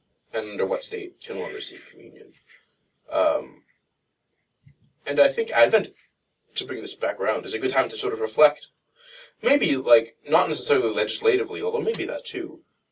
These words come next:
but more about, like, am I in a state to receive communion? Um,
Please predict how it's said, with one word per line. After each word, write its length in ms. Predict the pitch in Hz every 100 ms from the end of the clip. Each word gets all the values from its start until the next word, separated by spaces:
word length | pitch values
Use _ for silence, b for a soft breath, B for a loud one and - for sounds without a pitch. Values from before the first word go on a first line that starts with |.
| _
but 140 | 151 156
more 220 | 175 185
about, 220 | - -
like, 260 | 107 107 -
am 120 | - - -
I 180 | -
in 140 | 180 147
a 40 |
state 220 | - -
to 80 | -
receive 300 | 95 - -
communion? 440 | - - - - - _ _ _ _ _
Um, 360 | - 95 - -